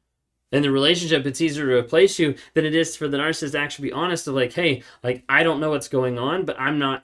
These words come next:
in love anymore. I'm not connected anymore," or "I'm not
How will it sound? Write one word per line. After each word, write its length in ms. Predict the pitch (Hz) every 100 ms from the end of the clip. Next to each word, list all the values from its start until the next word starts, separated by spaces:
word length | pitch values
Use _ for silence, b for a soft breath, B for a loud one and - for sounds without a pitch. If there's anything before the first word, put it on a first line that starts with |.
| _
in 160 | 127 123
love 180 | 127 127
anymore. 400 | 117 104 87 87
I'm 200 | 127 151
not 220 | 131 -
connected 480 | - 131 123 120 107
anymore," 380 | 104 98 98 87
or 360 | 123 139 123 B B
"I'm 220 | 143 151
not 420 | 143 139 123 -